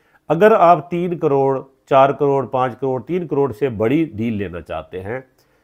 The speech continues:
इस थल में ज़मीन लेना चाहते हैं, तो फिर आप मुझसे एक मुलाकात करें।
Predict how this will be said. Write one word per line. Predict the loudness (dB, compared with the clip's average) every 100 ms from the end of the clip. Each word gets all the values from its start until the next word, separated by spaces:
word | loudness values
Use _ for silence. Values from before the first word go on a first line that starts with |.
| _
इस | -6 -4 0
थल | 0 0
में | -4
ज़मीन | -6 -8 -8
लेना | -10 -12
चाहते | -8 -8 -6 -6
हैं, | -4 -6 _ _ _ _ -8
तो |
फिर | -4 -2 0
आप | 0 0 -2
मुझसे | -10 -8
एक | -8 -6
मुलाकात | -4 -4 -2 -2 -2 -2
करें। | -2